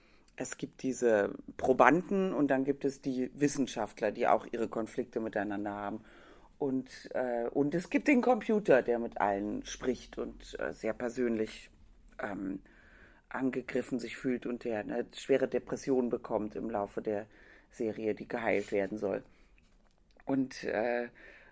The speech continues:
ja, und dann, oh, genau, und dann gibt's eben zwei Figuren, die sich, äh, durch einen, dann gibt's einen kleinen Hardware-Schaden, ein Kabel und, äh, und ein anderes Kabel verschmelzen auf mysteriöse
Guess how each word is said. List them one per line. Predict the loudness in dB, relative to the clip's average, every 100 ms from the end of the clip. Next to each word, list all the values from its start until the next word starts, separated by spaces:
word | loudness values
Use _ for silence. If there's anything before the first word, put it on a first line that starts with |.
| _ _ _ _ -20 0
ja, | 8 10 10
und | 6 10
dann, | 8 8
oh, | 2
genau, | 4 6 6
und | 6
dann | 4
gibt's | 4 2 0
eben | 0 0
zwei | 6 8 8
Figuren, | 6 -4 4 6 6 4
die | 0
sich, | -2 -2 -2 -2
äh, | 2 4 4
durch | 2 2 2
einen, | 2 2
dann | 2 2
gibt's | 0 2
einen | 2 2
kleinen | 4 6 6 6 2 4
Hardware-Schaden, | 6 6 4 4 8 6 4 0 4 6 6 4 4 -2 -20 -20 -18 -6
ein | 0 2 4 2
Kabel | 2 4 6 6 6
und, | 4 -2 -4 -4
äh, | -2 0 0 0
und | 0
ein | 0 2
anderes | 2 0 -2 -4
Kabel | 0 2 4 4 2 -4 -16
verschmelzen | -6 -4 2 2 4 2
auf | 0 0
mysteriöse | -4 -2 -2 0 0 0 -2